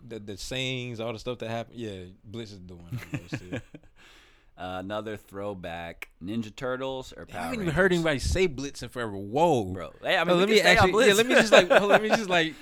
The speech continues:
Speaker 2: Reminisce for a little bit.
Speaker 1: Dang, yeah,
Speaker 2: Blitz was my
Speaker 1: blitz
Speaker 2: shit,
Speaker 1: was
Speaker 2: bro.
Speaker 1: dope,
Speaker 2: I was
Speaker 1: man.
Speaker 2: never a
Speaker 1: Everybody was
Speaker 2: football
Speaker 1: huge.
Speaker 2: kid either, but I loved N F L
Speaker 1: Yeah, that was
Speaker 2: blitz.
Speaker 1: a, just like, uh, like, N B A Street was cool, but I
Speaker 2: Mm-hmm.
Speaker 1: really liked N-, N-, N F L Street too. Well, I think N-, N B A Street was definitely my favorite out of the two,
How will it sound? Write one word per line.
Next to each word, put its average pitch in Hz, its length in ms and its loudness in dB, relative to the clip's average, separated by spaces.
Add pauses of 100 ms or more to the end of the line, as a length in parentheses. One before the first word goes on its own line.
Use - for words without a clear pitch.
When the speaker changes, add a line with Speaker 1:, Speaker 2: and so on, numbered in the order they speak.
(340)
Speaker 2:
Reminisce 165 420 2
for 147 100 0
a 151 40 2
little 139 180 2
bit. 127 440 -4
Speaker 1:
Dang, 160 520 -6
yeah, 170 180 0
Speaker 2:
Blitz 147 180 6
was - 80 -4
my - 60 2 (100)
Speaker 1:
blitz - 40 -2
Speaker 2:
shit, 170 140 2
Speaker 1:
was 190 80 -2
Speaker 2:
bro. 139 220 -2
Speaker 1:
dope, 180 440 -4
Speaker 2:
I 131 120 2
was 170 120 0
Speaker 1:
man. 170 100 0
Speaker 2:
never 180 160 0
a - 20 4
Speaker 1:
Everybody - 160 -2
was 160 80 2
Speaker 2:
football 143 220 2
Speaker 1:
huge. 185 80 -12
Speaker 2:
kid 117 180 -4
either, 120 260 -6
but 90 160 -8
I 101 120 -2
loved 101 340 -4
N 95 100 -6
F 90 140 -12
L 87 100 -8
Speaker 1:
Yeah, 120 60 -2
that 143 100 -2
was 151 80 -4
Speaker 2:
blitz. 135 140 -6 (100)
Speaker 1:
a, 135 60 -14
just 160 240 -8
like, 180 180 -6
uh, 165 300 -12 (320)
like, 135 160 -8
N 147 140 -8
B 170 180 -4
A - 20 -6
Street 156 300 -10
was 151 100 -10
cool, 170 400 -6
but 131 240 -6
I 127 140 -2
Speaker 2:
Mm-hmm. 87 120 -6
Speaker 1:
really 135 240 -4
liked 120 280 -8
N-, 113 280 -14 (120)
N-, 120 260 -12
N 117 120 -8
F 113 120 -8
L 113 140 -8
Street - 320 -16
too. 107 160 -14
Well, 135 100 -4
I 156 40 -4
think 135 200 -8
N-, 120 220 -14
N 120 100 -12
B 104 140 -8
A 95 40 -8
Street 90 180 -16
was 90 80 -18
definitely 90 340 -18
my 90 80 -18
favorite 92 280 -12
out 92 120 -12
of 87 40 -18
the 85 60 -20
two, 92 220 -16